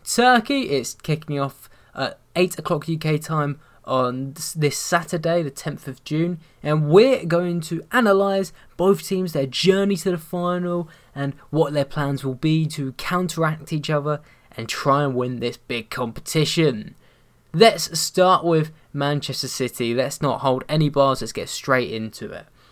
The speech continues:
Now, City have been the most dominant team in the competition. I don't think there's any question in that. While they haven't come close to the goal records of, uh,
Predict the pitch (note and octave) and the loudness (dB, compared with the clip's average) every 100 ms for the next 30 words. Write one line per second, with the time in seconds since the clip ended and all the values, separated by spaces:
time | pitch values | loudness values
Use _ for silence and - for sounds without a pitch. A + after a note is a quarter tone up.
0 | _ - B2 G#2 - _ _ - A#3 - | _ -6 -4 -4 -6 _ _ 0 2 2
1 | A3+ G#3+ - _ - E3+ E3+ E3+ E3 - | 2 0 -2 _ 0 2 4 2 0 -6
2 | - _ D#3+ F3+ E3+ D#3 D#3 C#3+ C3+ B2 | -16 _ 4 6 6 4 2 0 -2 -2
3 | C3 B2 B2 - C3+ B2 A#2+ A2+ G#2 - | -2 -2 -4 -10 -6 -6 -6 -8 -8 -10
4 | G#2+ A#2 - B2+ C3+ B2+ C3 B2+ A#2 A#2 | -10 -10 -8 -2 -2 -2 -6 -4 -4 -4
5 | A#2+ A2+ - A2 - - D#2 D2+ _ _ | -6 -10 -10 -10 -10 -14 -14 -16 _ _
6 | _ _ C#3+ E3+ A3+ A#3 G3 G3 F3+ F3+ | _ _ 6 10 10 10 4 2 2 0
7 | E3 D#3 D#3 D#3 D#3 D3 C#3 C3 C3 D3+ | -2 -2 0 -2 -2 -2 -2 -2 2 4
8 | E3 D3+ D#3 D#3 F3+ C4 - C3 A#2 A#2+ | 4 2 -2 -2 -2 -2 -4 -4 -2 0
9 | A#2 | 0